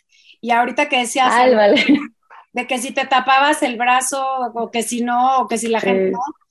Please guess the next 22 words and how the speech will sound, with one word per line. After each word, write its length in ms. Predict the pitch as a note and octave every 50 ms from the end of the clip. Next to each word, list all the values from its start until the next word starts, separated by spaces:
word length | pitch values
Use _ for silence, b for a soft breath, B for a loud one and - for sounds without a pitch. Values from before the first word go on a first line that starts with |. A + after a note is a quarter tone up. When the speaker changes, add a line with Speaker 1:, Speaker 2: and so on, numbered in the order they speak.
| _ _ _ _ _ _ _ _ _
Speaker 1:
O 120 | - - B3
sea, 240 | - D#4+ C4 - -
creo 140 | D#4+ E4
que 100 | D#4+ G4
todas 380 | G4 - F#4+ F#4+ G#4 F4 D#4+ -
hemos 240 | C4 B3+ B3+ B3 A#3+
pasado 480 | - A3 G#3 - G#3+ G#3 G3+ G#3 G#3
por 140 | - G3 F#3
ahí, 200 | F3+ F#3 F#3 F#3
todas, 500 | F#3 - C4 C#4+ D#4 D4 A3+ G3+ - - -
todas, 420 | - C4 C4 B3 A3+ G3+ F#3+ -
todas. 400 | - A#3+ A#3 G#3+ G3+ F#3 - -
O 40 | A3
sea, 140 | G3+ B3 A#3+
yo 120 | A#3 G3+
Speaker 2:
Sí. 80 | F#3+ F#3
Speaker 1:
to-, 160 | D4 D4 -
yo 60 | - - - -
bailé 280 | C#4+ D4 D4 C#4+ C#4+ D4
muchísimos 640 | C#4+ C#4+ C#4 - D4+ D4 - D#4 D4 C#4+ B3+ -
años 440 | B3+ B3 B3 B3 C4+ D4 D4+ - - -
y 360 | C4 A#3+ A#3+ A#3 A3+ A3+ _